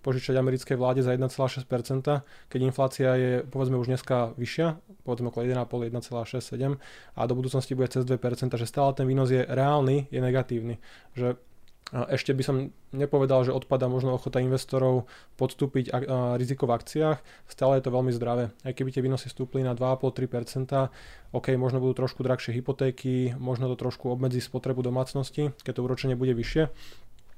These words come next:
ale nie je to žiadna katastrofa, že keď výnosy rastú vplyvom toho, že ekonomika sa nabe-, rozbehla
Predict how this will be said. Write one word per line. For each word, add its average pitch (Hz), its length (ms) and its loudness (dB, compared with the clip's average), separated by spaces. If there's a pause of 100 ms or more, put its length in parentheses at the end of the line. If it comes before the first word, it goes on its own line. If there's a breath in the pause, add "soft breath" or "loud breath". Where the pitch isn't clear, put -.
(260)
ale 135 160 2
nie 143 80 4
je 147 140 2
to 127 80 2
žiadna 131 180 4
katastrofa, 131 560 -2
že 127 120 2 (580 loud breath)
keď 135 180 0
výnosy 156 400 4
rastú 139 480 2
vplyvom 135 400 2
toho, 135 320 2
že 127 240 4
ekonomika 135 400 0
sa 131 160 0
nabe-, 127 240 0
rozbehla 131 800 0